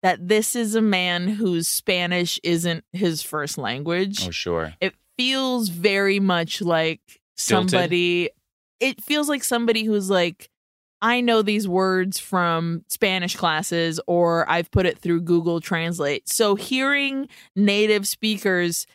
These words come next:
Speaker 1: say these words, and not only native speakers saying words that don't really fit, but, like, horrible acting on top of it, it's so bad and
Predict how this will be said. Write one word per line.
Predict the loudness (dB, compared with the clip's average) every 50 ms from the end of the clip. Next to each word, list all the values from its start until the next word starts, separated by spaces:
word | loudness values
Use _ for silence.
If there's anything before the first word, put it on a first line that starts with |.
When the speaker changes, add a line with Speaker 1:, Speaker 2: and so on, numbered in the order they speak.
| _ _ _ _ _ -6
Speaker 1:
say | -4 -2 0 0 0 0 2 2 0 0
these | 0 -2 -2 0 0 0 -2 -4
words, | -2 0 0 2 2 2 0 0 -2 -6 -8 -12 _ _ _ _ -2
and | 0 2 2
not | 2 2 2
only | 0 0 0 0 0
native | 2 2 2 2 0 0 -2
speakers | -2 -2 -2 0 2 0 0 0
saying | -2 -2 -2 0 0 -2 -2 -2
words | -2 0 0 -2 -2 -2
that | -2 -4 -2 0
don't | 0 0 0 0
really | 0 0 0 2 0 0
fit, | 0 2 2 2 2 0 _ _ _ _ -20 -20 -20 _ -2
but, | -2 0 2
like, | 2 2 0 0 -4
horrible | -6 -2 2 2 4 4 2 2 2 0 2
acting | 2 0 -2 -2 -2 -2 -2 -2 -2 -2
on | -2 0 0 -2
top | -4 -2 -2 -2 -2 0 0
of | 0 2 4
it, | 2 2 2 0 2
it's | 2 2 2 0 -2
so | -4 -2 -2 2 2 4 4 4 4 2
bad | 2 2 0 0 0 -2 -2
and | -4 -6 -6 -8 -10